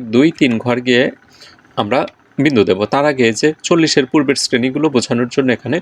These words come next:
কাটা চিহ্ন ব্যবহার করে নিলাম। এই সব কিছু আমরা ব্যাখ্যাতেও লিখব। তো এখানে ছয়ের জন্য তিন ঘর উপরে গিয়ে বিন্দু দিলাম, তারপরে চোদ্দ, এ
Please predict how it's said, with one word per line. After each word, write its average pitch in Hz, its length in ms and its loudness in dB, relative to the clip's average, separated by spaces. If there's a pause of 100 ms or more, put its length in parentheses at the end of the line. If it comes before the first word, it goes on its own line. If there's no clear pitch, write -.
(320)
কাটা 147 300 -2
চিহ্ন 120 220 -6
ব্যবহার 110 420 -2
করে 139 220 4
নিলাম। 98 200 -2
এই 143 160 -2
সব 143 180 0
কিছু - 220 -8
আমরা 143 200 -2
ব্যাখ্যাতেও 147 420 -2
লিখব। 104 260 -4 (480)
তো - 140 -8
এখানে 143 200 -2 (680)
ছয়ের 131 320 0
জন্য 135 160 0 (140)
তিন 147 180 4
ঘর 131 260 0
উপরে 123 240 0
গিয়ে 107 120 2
বিন্দু 120 240 0
দিলাম, 98 260 0 (280)
তারপরে 117 380 -2
চোদ্দ, 123 200 0 (680)
এ 131 60 0